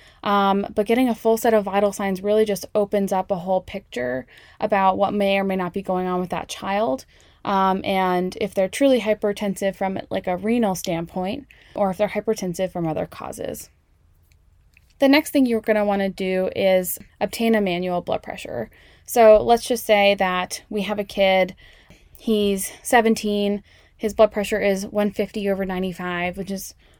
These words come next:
of course, elevated for his age. And he,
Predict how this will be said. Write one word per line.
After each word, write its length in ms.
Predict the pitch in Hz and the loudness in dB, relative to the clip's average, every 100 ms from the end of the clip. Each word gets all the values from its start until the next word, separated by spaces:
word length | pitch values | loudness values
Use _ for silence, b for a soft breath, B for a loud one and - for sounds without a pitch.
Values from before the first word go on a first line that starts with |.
| b | b
of 120 | - | -10
course, 300 | - 226 202 | -2 0 0
elevated 480 | - 196 196 190 190 | -2 -2 0 -2 -4
for 120 | 190 | -6
his 360 | 185 190 180 - - | -6 -6 -10 -14 -14
age. 500 | - 180 180 180 - - b b b b b | -6 -4 -4 -6 -10 -20 b b b b b
And 640 | 202 196 190 190 185 196 | -2 2 2 2 0 -2
he, 920 | - - 233 226 220 214 214 214 208 | -6 -6 -2 0 0 -2 -2 -2 -4